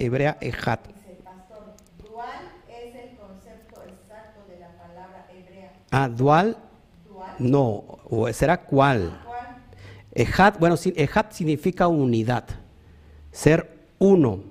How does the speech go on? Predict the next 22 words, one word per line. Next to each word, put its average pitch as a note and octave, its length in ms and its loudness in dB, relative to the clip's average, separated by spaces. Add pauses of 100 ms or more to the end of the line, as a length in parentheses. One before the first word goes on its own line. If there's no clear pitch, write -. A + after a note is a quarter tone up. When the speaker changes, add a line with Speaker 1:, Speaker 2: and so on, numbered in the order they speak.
(140)
Speaker 1:
una E3+ 220 4
misma E3 360 4
esencia, C3 540 -2 (180)
algo E3+ 320 0
que E3+ 120 2
es - 180 -2 (100)
indivisible, E3+ 1080 0 (280)
algo F#3+ 320 4
que D#3+ 140 0
no F3 80 2
se E3 120 -2
puede E3+ 680 4 (220)
dividir, A#2 800 0 (460)
algo F3 400 4
que D3+ 100 0
si C3 140 -6
se B2 180 0
divide, D#3+ 380 2
pues B2+ 200 -2
ya B2+ 140 0
no B2 140 2
es, - 160 -6